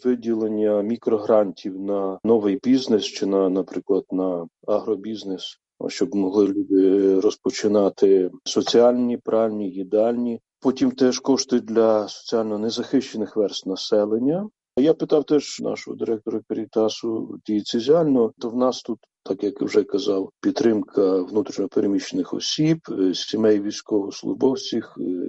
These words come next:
сімей, які втратили своїх рідних. Далі гуманітарна допомога продуктами, одягом,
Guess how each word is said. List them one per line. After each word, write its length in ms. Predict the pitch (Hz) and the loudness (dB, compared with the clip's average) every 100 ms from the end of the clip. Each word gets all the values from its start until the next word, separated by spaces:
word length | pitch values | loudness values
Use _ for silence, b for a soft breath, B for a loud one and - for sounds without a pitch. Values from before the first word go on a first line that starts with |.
| 92 - - - | -8 -10 -10 -8
сімей, 400 | - - 104 101 | -6 -2 0 2
які 180 | 90 90 | 0 -2
втратили 540 | - 101 98 - - | -2 -2 -2 -4 -6
своїх 360 | - - - - | -6 -6 -8 -2
рідних. 380 | - - - 110 _ - | 0 2 0 0 _ 0
Далі 460 | 113 113 107 107 104 | 2 2 0 0 -2
гуманітарна 800 | 120 107 95 - 123 120 123 117 | -6 -8 -8 0 2 4 4 2
допомога 560 | 123 131 135 127 123 117 | 2 4 4 4 2 -4
продуктами, 600 | - 113 107 - - 104 | -6 -10 -10 -12 -8 -6
одягом, 640 | 101 120 123 123 101 110 101 | -6 -6 -6 -6 -6 -8 -10